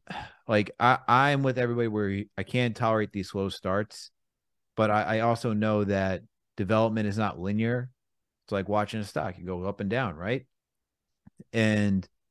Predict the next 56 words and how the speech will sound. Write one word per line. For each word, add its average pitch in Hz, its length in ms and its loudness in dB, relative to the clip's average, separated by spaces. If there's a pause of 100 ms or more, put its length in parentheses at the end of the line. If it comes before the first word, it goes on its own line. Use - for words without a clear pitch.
(160)
it 110 100 -2
just 123 220 0
takes 117 280 0
time 104 320 0
for 95 560 -2
a 95 80 -6
guy 101 680 2
to 95 260 -2
now 95 280 0
be 98 200 0
in 95 100 0
a 90 60 -4
full-time 98 720 -4 (140)
third 98 180 -2
option 95 400 -4
role, 87 380 -8 (760)
figure 104 360 -2
things 104 280 -2
out. 87 320 -6 (760)
And 131 140 -2
we 139 100 2
just 143 180 0
know 139 160 2
he 147 80 4
just 135 160 0
starts 131 280 -2
off 127 140 0
slow, 120 280 -2
man. 80 300 -10
And 90 100 -6
we 101 100 0
gotta 117 160 2
be 123 100 0
a 123 60 4
little 120 140 2
bit 98 180 -8
patient. 98 280 -2
We 90 80 -6
just 101 180 -4
can't 104 220 -4
be 101 80 -6
like, 90 260 -6 (380)
and, 120 220 0
and 123 80 2
the, 127 100 0
the, 120 420 4
I 120 100 0
guess 139 160 2
the 131 100 -2
gut-wrenching 107 640 -2
thing 101 160 -4
was 98 140 -2
that 101 160 0
it 104 60 0
wasn't 156 200 0
just 156 160 0